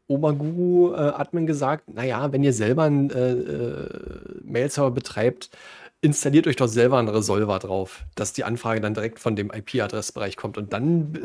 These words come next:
äh, also, da wär ich schon fast rückwärts vom Stuhl gefallen, wär da nicht 'ne Lehne dran gewesen. Also, i-, ich weiß nicht, ob du dich mal damit beschäftigt hast, mit solchen, äh,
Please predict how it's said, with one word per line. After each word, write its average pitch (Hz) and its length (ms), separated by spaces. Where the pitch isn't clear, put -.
äh, - 20
also, 127 200
da 107 160
wär 113 80
ich - 100
schon 131 100
fast - 260
rückwärts - 260
vom 180 100
Stuhl 139 200
gefallen, 104 520
wär 107 100
da 101 80
nicht 101 180
'ne 110 60
Lehne 104 240
dran 104 200
gewesen. 101 420
Also, 113 300
i-, 160 60
ich 160 200
weiß 127 240
nicht, 175 140
ob - 80
du 151 80
dich 131 180
mal 143 120
damit 127 280
beschäftigt - 600
hast, - 240
mit 147 140
solchen, 127 720
äh, 110 60